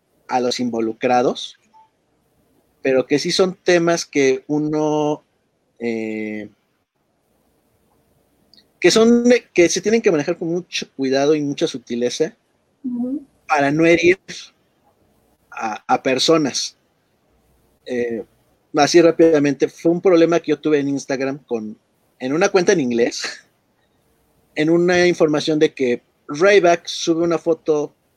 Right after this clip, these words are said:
Speaker 1: en un noventa y nueve por ciento desnudo, nomás tapándose, sálvase a la parte, para promocionar un giveaway.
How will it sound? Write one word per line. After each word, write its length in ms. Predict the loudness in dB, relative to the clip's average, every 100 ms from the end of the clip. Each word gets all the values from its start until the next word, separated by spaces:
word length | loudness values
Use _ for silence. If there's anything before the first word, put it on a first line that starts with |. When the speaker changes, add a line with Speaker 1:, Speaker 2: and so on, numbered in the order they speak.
| _ _ _
Speaker 1:
en 180 | -10 -6
un 120 | -4
noventa 300 | -2 -4 -6
y 40 |
nueve 220 | -4 0 -2
por 140 | -2
ciento 240 | -2 0
desnudo, 380 | 0 -2 -2 -2
nomás 260 | -4 -6 -6
tapándose, 720 | -8 -6 -6 -6 -6 -8 -10 _ _ _ _ _ _ _
sálvase 460 | -10 -6 -2 -2 0
a 40 |
la 140 | 0 2
parte, 380 | 0 0 -10 -14 _ _ _ _ _ _ _ _ _ _ _ 0
para 300 | 2 4 2
promocionar 480 | 0 -2 0 0
un 180 | 2 -2
giveaway. 580 | -2 0 4 4 2 0